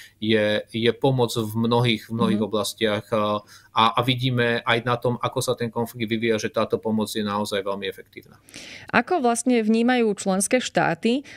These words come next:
Speaker 2: tú stratégiu Ruska? E, pred chvíľočkou tu v ko-, podcastovom štúdiu bol vlastne, e, odborník, ktorý hovoril o tom, že, e,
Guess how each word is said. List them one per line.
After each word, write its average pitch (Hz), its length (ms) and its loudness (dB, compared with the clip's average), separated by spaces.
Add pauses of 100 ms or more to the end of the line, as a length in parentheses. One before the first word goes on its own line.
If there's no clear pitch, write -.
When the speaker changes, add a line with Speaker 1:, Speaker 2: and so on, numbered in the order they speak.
(100)
Speaker 2:
tú 233 80 0
stratégiu 220 720 0
Ruska? 220 720 0
E, 190 240 2
pred 226 240 0
chvíľočkou 247 320 0
tu 240 80 0
v - 80 -8
ko-, 220 80 0
podcastovom 226 640 0
štúdiu 233 320 0
bol 220 160 2
vlastne, 220 480 0
e, - 120 -4 (200)
odborník, 220 560 2
ktorý 240 240 4
hovoril 233 240 2
o 208 160 0
tom, 240 160 4
že, 220 240 2
e, - 420 -4